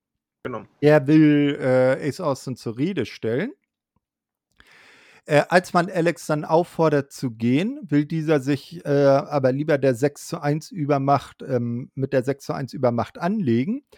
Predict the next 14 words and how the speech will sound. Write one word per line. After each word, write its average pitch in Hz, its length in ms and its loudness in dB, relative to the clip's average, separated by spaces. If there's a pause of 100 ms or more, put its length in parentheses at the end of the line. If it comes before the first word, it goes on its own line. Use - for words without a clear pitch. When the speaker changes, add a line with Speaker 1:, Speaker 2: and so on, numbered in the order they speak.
(300)
Speaker 2:
bekommt 175 360 0
dann 185 140 0
von 160 440 -4
Ace 151 220 -2
Austin 156 440 0
dessen 131 280 -2
Stab - 460 0
in 180 100 -2
den 185 140 -2
Rücken. 208 240 -4
Da 151 80 0
hat 131 100 -4
ja 143 140 2
manchmal 127 800 0